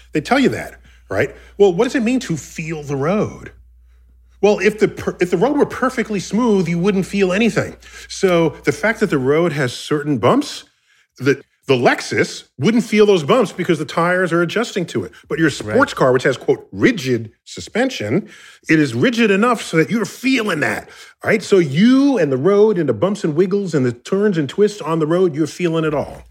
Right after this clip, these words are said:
Speaker 2: Nice.
Speaker 1: You feeling it. And so you, so this is what you like. This is what you seek. This is what the sports enthusiast is actually after,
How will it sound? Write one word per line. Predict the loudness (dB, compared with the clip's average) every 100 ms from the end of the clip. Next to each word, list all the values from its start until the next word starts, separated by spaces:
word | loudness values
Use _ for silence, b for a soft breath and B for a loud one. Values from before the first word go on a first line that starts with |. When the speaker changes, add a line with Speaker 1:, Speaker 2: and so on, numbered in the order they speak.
| -20 -20 -12
Speaker 2:
Nice. | -4 0 2 0 -2 -10 -14 -18 -20 -16
Speaker 1:
You | -10 -8
feeling | -2 0 0
it. | -2 -2
And | -2 0
so | 0
you, | 2 0 -4 -8
so | -4 -4
this | -4
is | -6
what | -6 -4
you | -2
like. | -2 -4 -8
This | -12 -10
is |
what | -8 -8
you | -8
seek. | -6 -4 -6 -8 b b b b b -8
This | -8
is | -4
what | 0 0 2
the | -2
sports | -2 -10 0 2 2 -4 -8
enthusiast | -8 -4 -4 -2 0 0 -2 -8
is | -8 -4
actually | -4 -4 -6 -6 -4
after, | -2 -2 -4 -10